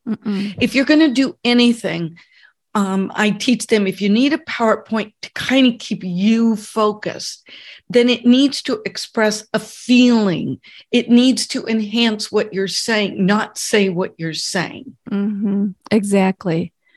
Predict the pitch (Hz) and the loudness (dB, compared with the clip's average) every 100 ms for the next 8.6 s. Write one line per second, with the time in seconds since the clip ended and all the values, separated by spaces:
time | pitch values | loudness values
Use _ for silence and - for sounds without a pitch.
0 | _ _ 220 226 208 262 - 202 - 247 | _ _ 2 2 2 2 0 -4 0 2
1 | 311 220 226 240 220 165 156 196 208 233 | 2 4 2 2 0 -2 -2 -2 0 -2
2 | 220 214 202 - 190 - 185 185 202 202 | -2 0 -2 -2 -8 -4 -4 -2 -4 -4
3 | - 185 156 156 175 - - - - 208 | -4 -4 -2 -4 -6 -14 -20 -20 -4 -2
4 | 214 226 220 208 202 220 208 196 208 233 | 2 2 4 2 0 0 0 -2 0 2
5 | 233 226 220 - - - 202 202 190 185 | 4 2 -2 -6 -12 -6 -2 0 2 0
6 | 180 - _ - 233 214 208 208 196 208 | -2 -8 _ -2 2 4 2 2 0 -2
7 | 196 190 185 190 220 208 240 226 220 208 | -2 0 0 2 2 0 -2 -4 -2 -2
8 | 190 185 180 190 180 190 | -2 -4 -2 -2 -4 -8